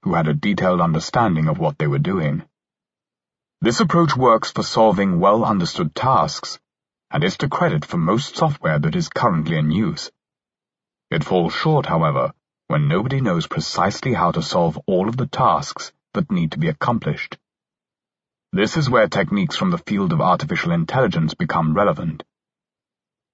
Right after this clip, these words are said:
In narrow applications, machine learning might be used merely to fine-tune a few parameters in a largely human-designed program. A spam filter, for example, might be trained on a corpus of hand-classified email messages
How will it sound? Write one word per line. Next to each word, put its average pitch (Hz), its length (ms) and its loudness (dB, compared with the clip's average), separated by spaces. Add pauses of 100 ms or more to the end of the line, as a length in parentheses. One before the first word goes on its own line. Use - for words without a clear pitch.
In 87 340 0
narrow 110 480 2
applications, 80 800 -2 (480)
machine 147 440 0
learning 87 280 4
might 80 260 2
be 143 100 -2
used 92 340 0
merely 95 300 0
to 90 120 -2
fine-tune 104 680 0
a 76 60 0
few 90 200 -2
parameters 85 680 0 (360)
in 90 60 0
a - 80 2 (140)
largely 175 400 2
human-designed 85 880 0
program. 85 560 -2 (640)
A 92 60 2
spam 139 460 2
filter, 107 400 2
for 82 140 -2
example, 80 640 0 (240)
might - 240 2
be 165 80 2
trained 113 360 0
on 85 120 2
a 80 80 -2
corpus 87 500 0
of 78 80 -2
hand-classified 95 960 0
email 92 300 2
messages 160 580 0